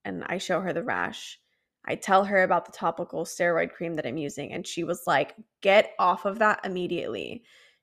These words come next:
She was like, "Have you ever heard of juicing celery before?" And I was like, "I mean, I've, I've kind of randomly heard about it, but, like, nothing,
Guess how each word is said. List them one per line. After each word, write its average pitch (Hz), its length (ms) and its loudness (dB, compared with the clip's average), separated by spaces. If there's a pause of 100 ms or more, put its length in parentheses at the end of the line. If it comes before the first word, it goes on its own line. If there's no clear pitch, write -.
She 247 140 6
was 233 180 6
like, 208 160 4
"Have 202 160 -4
you 214 80 2
ever 233 140 0
heard 190 300 0
of 190 120 -4
juicing - 420 -8
celery 262 540 2
before?" - 720 -4 (500)
And 208 100 -4
I 196 100 0
was 196 180 0
like, 202 120 2
"I 196 80 0
mean, 208 200 -2
I've, 185 200 -4 (140)
I've 196 220 -2
kind 277 280 0
of 285 140 0
randomly 208 440 -2
heard 196 240 2
about 165 260 4
it, 170 100 0
but, - 100 -8
like, - 180 -4 (280)
nothing, 240 640 2